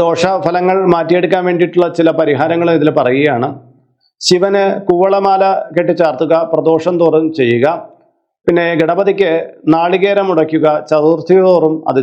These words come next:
ചെയ്യുക. വനദുർഗാ ദേവി ക്ഷേത്രത്തിൽ കുങ്കുമാർച്ചന ചെയ്യുന്നത് ഏറെ ഉത്തമമാണ്. പാശുപത യന്ത്രം എന്നറിയപ്പെടുന്ന ഏലസ് തയ്യാറാക്കി കഴുത്തിൽ ധരിക്കുന്നതും ഏറെ ഗുണകരമായി കാണുന്നുണ്ട്.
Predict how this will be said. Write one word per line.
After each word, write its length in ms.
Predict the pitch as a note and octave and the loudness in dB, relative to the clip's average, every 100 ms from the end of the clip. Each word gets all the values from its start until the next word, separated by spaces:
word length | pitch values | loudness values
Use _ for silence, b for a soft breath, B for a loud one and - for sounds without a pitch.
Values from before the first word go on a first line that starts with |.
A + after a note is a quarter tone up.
| A#2+ | 0
ചെയ്യുക. 280 | A#2+ A2 C3 D#3+ - b b b - | 0 0 -2 -4 -10 b b b -6
വനദുർഗാ 460 | E3 F3+ G3 F3+ G3 G3 | -4 -2 -2 0 0 2
ദേവി 240 | F#3+ F#3+ F#3+ | 2 4 2
ക്ഷേത്രത്തിൽ 440 | E3+ F#3 F#3 G3 F#3+ F#3 - | 0 -2 -2 0 0 -2 -4
കുങ്കുമാർച്ചന 680 | F3 F3+ F#3+ G3 F#3+ - F#3+ E3 | -2 0 0 0 -2 0 -2 2
ചെയ്യുന്നത് 380 | E3+ D3+ C#3+ D3 D3+ C3 | 2 2 0 -2 -2 -2
ഏറെ 120 | C#3 B2 | -2 -2
ഉത്തമമാണ്. 540 | G#2+ C#3+ C#3+ A#2 A#2 D#3 - b b b - | -2 -2 0 -2 -2 -6 -12 b b b -4
പാശുപത 500 | F3 F3+ F3+ G3 F#3+ G3 | -2 -2 -2 0 0 0
യന്ത്രം 300 | F#3+ F#3 F#3 F#3 | -2 -2 -2 0
എന്നറിയപ്പെടുന്ന 480 | F#3 F3+ F3+ F3 F3+ E3 | 0 0 0 0 0 2
ഏലസ് 300 | E3 F3 F3 F#3 | 2 0 -2 -2
തയ്യാറാക്കി 440 | F3 D#3+ D#3+ D#3+ D#3+ | 0 0 0 -2 -4
കഴുത്തിൽ 280 | C#3 A#2+ D3+ | -4 -2 -2
ധരിക്കുന്നതും 480 | C#3 C3 C#3 C#3 C4 - - | 0 0 -2 0 -4 -6 -4
ഏറെ 140 | C3 C3+ - C3 | -2 -2 -2 0
ഗുണകരമായി 520 | B2 A#2+ B2+ B2 B2 D3+ | 0 0 -2 -2 -2 -2
കാണുന്നുണ്ട്. 480 | A#2+ G#2+ A2 G#2+ | -4 -4 -4 -4